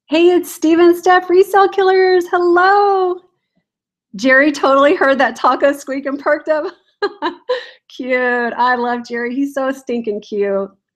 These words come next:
Okay, so this is, um, now let me go see if I'm screen sharing here. How am I gonna see it? Okay, well, I'm just gonna start talking, you guys. So,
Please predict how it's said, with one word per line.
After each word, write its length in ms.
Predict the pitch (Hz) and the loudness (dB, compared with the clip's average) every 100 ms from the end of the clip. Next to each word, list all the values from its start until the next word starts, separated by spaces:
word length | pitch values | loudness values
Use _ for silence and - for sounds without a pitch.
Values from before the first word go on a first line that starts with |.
| _ _ _ _ 214 | _ _ _ _ -8
Okay, 240 | 240 196 | -4 -4
so 180 | 196 240 | -2 0
this 260 | 285 320 | 0 0
is, 240 | 339 349 311 | -2 -4 -2
um, 520 | 269 262 254 247 226 | -2 0 2 0 -2
now 180 | 254 254 | -6 -4
let 160 | 254 | -4
me 100 | 311 | -4
go 160 | 302 302 | -2 -6
see 600 | 294 - 262 262 254 254 | -6 -12 -12 -10 -10 -10
if 140 | 220 240 | -12 -8
I'm 120 | 240 | -8
screen 440 | 233 - 294 320 | -8 -8 -2 -2
sharing 400 | 294 - 277 240 | -2 -6 -4 -4
here. 640 | 220 254 240 214 196 190 214 | -6 -6 -2 0 0 -2 -4
How 140 | 277 | -4
am 80 | 254 | -4
I 160 | 202 214 | -4 -4
gonna 220 | 196 175 | -6 -6
see 260 | - 165 | -10 -12
it? 160 | 151 - - _ _ _ _ _ _ _ _ _ _ 220 | -10 -12 -18 _ _ _ _ _ _ _ _ _ _ -6
Okay, 280 | 233 196 | -4 -6
well, 200 | 185 196 | -2 0
I'm 200 | 208 269 | 0 0
just 200 | 254 247 | -2 -4
gonna 140 | 220 202 | -4 -6
start 280 | - 196 - | -4 -6 -2
talking, 320 | 190 180 175 | -4 -2 -6
you 100 | 165 | -4
guys. 340 | 170 175 - | -6 -8 -4
So, 360 | 294 277 240 | 0 2 2